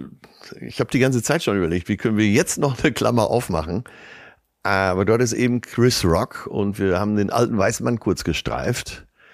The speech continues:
Äh, ich hab auch immer mal wieder Berührungspunkte, weil typischer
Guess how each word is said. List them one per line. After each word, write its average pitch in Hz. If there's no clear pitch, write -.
Äh, 87
ich -
hab -
auch -
immer 104
mal 90
wieder 92
Berührungspunkte, 101
weil 87
typischer 104